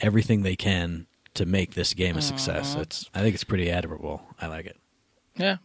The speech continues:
Speaker 2: I'm, I'm definitely, uh, hip to the whole, uh, push to make this a bad Mamma Jamma, which it already was,
Speaker 1: Mm-hmm.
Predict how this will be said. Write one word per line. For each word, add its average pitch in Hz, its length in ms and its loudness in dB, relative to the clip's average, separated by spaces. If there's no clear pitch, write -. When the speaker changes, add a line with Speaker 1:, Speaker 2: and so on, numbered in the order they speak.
Speaker 2:
I'm, 147 380 2
I'm 135 120 -4
definitely, 147 520 6
uh, 143 300 4
hip - 400 2
to 170 140 4
the 156 100 8
whole, 151 500 8
uh, 139 340 6
push 170 320 6
to 151 80 -2
make 147 180 6
this 147 220 4
a 127 100 -6
bad 147 320 6
Mamma 147 240 2
Jamma, 143 360 2
which 143 180 -2
it 175 40 2
already 165 200 4
was, 151 520 4
Speaker 1:
Mm-hmm. - 120 -6